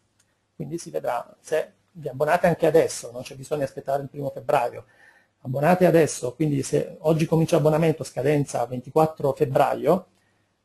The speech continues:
e nel mese di febbraio fate, eh, no, a quel punto vi trovate un po', diciamo che,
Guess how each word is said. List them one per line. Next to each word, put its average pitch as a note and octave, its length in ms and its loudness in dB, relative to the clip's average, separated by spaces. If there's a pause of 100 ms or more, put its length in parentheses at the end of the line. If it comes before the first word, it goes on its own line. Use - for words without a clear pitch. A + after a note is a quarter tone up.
e D#3 340 0
nel D3+ 180 2
mese F3 300 4
di D3+ 100 2
febbraio C3+ 840 2 (240)
fate, D3 800 -2
eh, A#2+ 360 -10 (120)
no, D3+ 120 -8
a - 100 -18
quel C#3+ 120 -6
punto C#3 280 -6
vi C3 100 -10
trovate C#3 360 -4
un C3+ 80 -6
po', B2+ 440 -4
diciamo C3 680 -2
che, D3+ 260 0